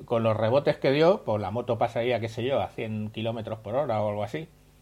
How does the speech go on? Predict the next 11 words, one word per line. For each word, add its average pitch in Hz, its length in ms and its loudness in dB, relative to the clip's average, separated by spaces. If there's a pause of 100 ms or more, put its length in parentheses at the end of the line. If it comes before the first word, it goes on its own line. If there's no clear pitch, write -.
(580)
Y 127 120 -2
con 120 160 2
los 120 100 6
rebotes 123 420 4
que 151 120 -2
salió 139 320 4
dando 139 260 4
el 135 100 0
teléfono, 147 560 2 (100)
eh, 110 520 0
lo 113 680 2